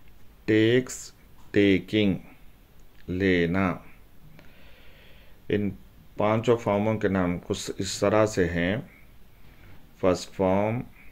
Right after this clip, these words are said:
सेकंड फॉर्म, थर्ड फॉर्म, फोर्थ फॉर्म, फिफ्थ फॉर्म। दूसरा नाम ये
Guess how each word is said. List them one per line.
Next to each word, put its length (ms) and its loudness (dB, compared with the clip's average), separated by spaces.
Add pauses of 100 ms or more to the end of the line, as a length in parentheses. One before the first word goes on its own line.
(320)
सेकंड 560 -2
फॉर्म, 480 -2 (1040)
थर्ड 320 2
फॉर्म, 520 -2 (640)
फोर्थ 360 4
फॉर्म, 420 -4 (520)
फिफ्थ 320 0
फॉर्म। 300 -6 (1700)
दूसरा 360 2
नाम 320 0
ये 240 4